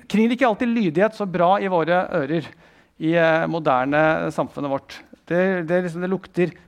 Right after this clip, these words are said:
konformitet. Det er jo ikke autentisk, vi bare lyder den andre. Det er passivt, det er ikke så kreativt. Eh, vi er ikke så glad i det ordet. Men lydighet til Jesus,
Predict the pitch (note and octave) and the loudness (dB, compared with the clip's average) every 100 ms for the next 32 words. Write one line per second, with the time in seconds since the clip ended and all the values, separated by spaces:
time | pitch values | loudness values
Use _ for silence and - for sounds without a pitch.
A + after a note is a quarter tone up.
0 | - E3+ F3+ F3+ F3+ F3+ F3+ E3+ F3 F#3 | -6 -2 -2 -2 -2 -2 -4 -8 -6 -6
1 | - - - - - - _ - D3 D3 | -8 -18 -20 -20 -20 -20 _ -8 -8 -6
2 | F#3 E3 - E3+ E3+ G3+ - E3+ F3 E3+ | -8 -6 -6 -4 -4 -6 -6 -6 -4 -4
3 | F3 F3 F3+ D#3+ C3+ F3 E3 E3 E3 - | -4 -4 -2 -2 0 0 0 -4 -10 -8
4 | - F#3+ - _ - - - - D#3+ - | -4 -4 -6 _ -20 -20 -18 -10 -10 -10
5 | E3 - D#3 D#3+ D#3+ F#3 F#3 - - _ | -14 -4 -2 -2 -2 -8 -8 -20 -20 _
6 | _ _ _ - _ - - D3 D3 D3 | _ _ _ -20 _ -20 -10 -6 -4 -4
7 | E3 F3+ E3+ - - F#3 F3+ A3 E3 D#3+ | -8 -10 -12 -12 -8 -2 0 0 0 0
8 | E3 - _ _ _ _ _ D#3+ A3 A#3+ | -2 -6 _ _ _ _ _ -4 0 0
9 | F#3+ E3+ F#3+ - G#3+ F#3 - C4+ - - | 0 -2 -6 -6 -2 -2 -2 -8 -10 -18